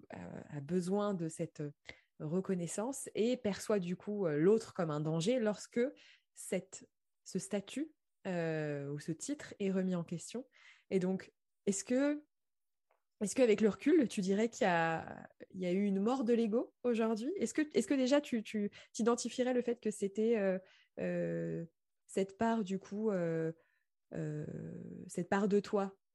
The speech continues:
euh, qui, euh, qui, qui fonctionnait comme ça et qui, euh, enfin, pour le coup, moi, je, je, je, je, je mets vraiment des nuances.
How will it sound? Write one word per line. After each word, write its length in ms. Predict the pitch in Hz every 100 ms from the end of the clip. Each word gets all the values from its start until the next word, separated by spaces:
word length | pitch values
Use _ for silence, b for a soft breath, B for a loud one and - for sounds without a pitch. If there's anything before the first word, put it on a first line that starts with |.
| -
euh, 180 | - 170 -
qui, 220 | 190 185
euh, 140 | 165
qui, 260 | 165 185 165
qui 140 | 196
fonctionnait 380 | 202 202 196 196
comme 140 | 196
ça 160 | 202 226
et 60 | 180
qui, 240 | - 185
euh, 160 | 160 151
enfin, 160 | 151
pour 140 | 147 170
le 100 | 170
coup, 220 | 233 226
moi, 100 | 170
je, 160 | - 170
je, 120 | - - -
je, 280 | - 185 -
je, 200 | - 185 196
je 140 | 180
mets 80 | 170
vraiment 240 | 180 180 190
des 100 | 185
nuances. 400 | 180 190 -